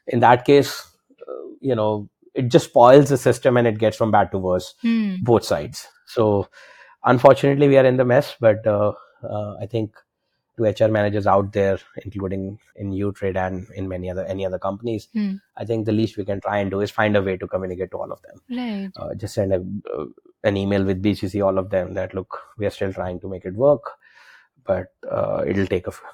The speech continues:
Speaker 1: couple of months maybe, uh, until we figure out the other options."
Speaker 2: Hmm.
Speaker 1: Or just say that it's a no, "We're sorry, it's not you, it's just us, it's, it's not a match." That's it.
Speaker 2: <laughs>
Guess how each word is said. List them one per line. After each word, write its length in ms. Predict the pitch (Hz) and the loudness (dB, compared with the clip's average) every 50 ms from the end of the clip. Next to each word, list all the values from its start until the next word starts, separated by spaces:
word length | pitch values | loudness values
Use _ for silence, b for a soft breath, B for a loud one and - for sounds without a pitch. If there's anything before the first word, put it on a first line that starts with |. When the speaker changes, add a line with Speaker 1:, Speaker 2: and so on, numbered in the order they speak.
| _ | _
Speaker 1:
couple 240 | - 101 92 92 90 | -6 -4 -4 -4 -6
of 80 | 87 92 | -6 -4
months 320 | 90 90 110 147 - - | -4 -4 -4 -4 -6 -4
maybe, 400 | 120 117 113 123 139 147 - _ _ _ - | -4 -4 -2 -2 -4 -6 -8 _ _ _ -6
uh, 340 | 110 104 101 98 98 98 98 - | -4 -2 -2 -2 -2 -2 -2 -2
until 260 | 101 95 - 110 98 95 | -4 -4 -2 -4 -4 -2
we 120 | 98 95 | -4 -4
figure 260 | - 107 95 98 95 | -4 -4 -2 -2 -2
out 180 | 92 92 87 - - - _ _ | -2 -2 -4 -8 -14 -20 _ _
the 180 | 131 107 107 98 | -12 -8 -8 -8
other 200 | 92 87 92 95 | -6 -6 -6 -6
options." 420 | - - - - 143 160 - - _ _ _ | -6 -6 -8 -8 -10 -10 -10 -12 _ _ _
Speaker 2:
Hmm. 280 | - 208 190 185 180 180 185 - | -6 -6 -6 -6 -6 -6 0 4
Speaker 1:
Or 380 | 113 - - 110 104 104 - - | 6 8 8 8 6 4 2 -2
just 240 | 107 - 110 - - | -2 -2 -2 -2 -2
say 140 | - 95 92 | -2 -2 0
that 180 | 92 92 92 87 | 0 0 0 0
it's 200 | 92 90 - - | -4 -6 -4 -4
a 40 | 98 | -4
no, 260 | 92 92 92 95 101 | -4 -4 -4 -4 -6
"We're 180 | 101 104 98 - | -6 -6 -8 -8
sorry, 360 | - 92 90 92 98 - - _ | -8 -8 -8 -8 -8 -10 -14 _
it's 140 | - - 104 | -16 -12 -10
not 180 | 98 92 92 | -10 -10 -10
you, 140 | 92 92 98 | -10 -12 -14
it's 120 | 104 - _ | -14 -16 _
just 220 | - - - - | -18 -16 -12 -12
us, 240 | - 98 - - - | -12 -12 -12 -12 -14
it's, 180 | 101 - - - | -16 -16 -18 -20
it's 180 | - - - | -20 -14 -10
not 160 | 110 101 98 104 | -10 -8 -8 -8
a 40 | |
match." 340 | 98 98 - - - - - 233 190 - | -10 -8 -10 -10 -12 -8 -8 -8 -2 0
That's 340 | 233 208 - 220 208 - - | 0 0 0 -2 -4 -4 -6
it. 280 | 196 - - 233 202 - | -10 -10 -10 -12 -14 -16
Speaker 2:
<laughs> 60 | _ | _